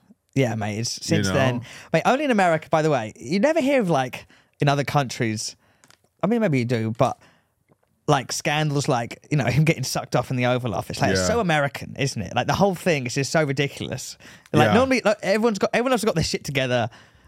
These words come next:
Speaker 2: Well, I don't know about that. I think there's
Speaker 1: I
Speaker 2: been, I mean,
Speaker 1: It's
Speaker 2: I
Speaker 1: under
Speaker 2: mean,
Speaker 1: wraps, maybe, because
Speaker 2: th-,
Speaker 1: they're
Speaker 2: there was a, there was, there's a president of a country, um, in Eastern Europe. I'm forgetting which one.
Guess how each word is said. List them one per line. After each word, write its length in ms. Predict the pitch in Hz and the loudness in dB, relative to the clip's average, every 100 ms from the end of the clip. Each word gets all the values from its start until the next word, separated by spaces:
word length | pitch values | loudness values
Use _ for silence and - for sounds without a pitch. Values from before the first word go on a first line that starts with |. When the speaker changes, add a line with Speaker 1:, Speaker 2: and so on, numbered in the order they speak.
| _ | _
Speaker 2:
Well, 380 | 113 107 104 104 | 2 2 2 0
I 480 | 117 110 104 101 98 | 0 0 0 0 0
don't 140 | 92 85 | -2 -4
know 220 | 82 76 | -4 -4
about 260 | 69 57 | -6 -12
that. 460 | - 107 - - 64 | -14 -16 -16 -16 -10
I 140 | 85 82 | -8 -8
think 220 | 78 76 | -8 -12
there's 140 | 87 | -12
Speaker 1:
I 160 | - 139 | -4 -4
Speaker 2:
been, 180 | - 85 - _ _ _ _ 98 | -4 -16 -20 _ _ _ _ -2
I 80 | |
mean, 280 | 113 117 107 127 | 0 0 0 2
Speaker 1:
It's 140 | 165 | 2
Speaker 2:
I 40 | |
Speaker 1:
under 140 | - 151 | 4 4
Speaker 2:
mean, 40 | |
Speaker 1:
wraps, 280 | 165 156 - | 2 0 0
maybe, 280 | 151 143 131 | 0 2 0
because 240 | 131 127 | 0 2
Speaker 2:
th-, 220 | 123 127 - | 2 0 0
Speaker 1:
they're 80 | |
Speaker 2:
there 120 | 120 135 | 0 2
was 180 | 131 | 0
a, 60 | 135 98 | -2 0
there 180 | 113 127 | 0 2
was, 160 | 120 | 0
there's 160 | 113 117 | -2 -4
a 40 | |
president 460 | 98 139 131 131 113 | -2 -2 0 0 -2
of 80 | 104 | -4
a 80 | 104 | -4
country, 680 | 113 110 110 104 95 92 - | -4 -4 -2 0 0 -2 -4
um, 640 | 95 92 92 87 82 76 _ _ _ - - 92 | -2 0 0 -2 -6 -10 _ _ _ -20 -12 -6
in 160 | 92 - | -6 -2
Eastern 500 | 117 - 117 95 90 | -4 -2 -4 -2 -2
Europe. 460 | 101 90 78 76 | -2 -2 -4 -10
I'm 120 | 69 76 | -14 -10
forgetting 420 | 85 92 113 82 | -6 -4 -4 -6
which 220 | 71 - | -10 -10
one. 400 | 87 87 73 | -8 -6 -8